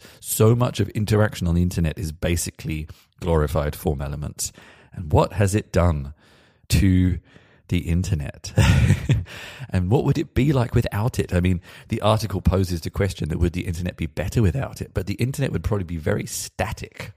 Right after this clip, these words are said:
without it too. It's the classic adage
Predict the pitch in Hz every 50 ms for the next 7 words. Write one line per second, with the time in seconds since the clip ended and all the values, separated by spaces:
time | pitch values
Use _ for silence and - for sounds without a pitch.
0 | - - _ _ _ - 78 76 78 73 71 - - - - - - - 107 95
1 | - - - - - - _ _ - _ _ _ _ _ _ _ _ _ _ _
2 | _ _ _ _ _ _ - 104 - - - 90 - - - 87 92 - - 95
3 | - - - 95 90 87 90 82 -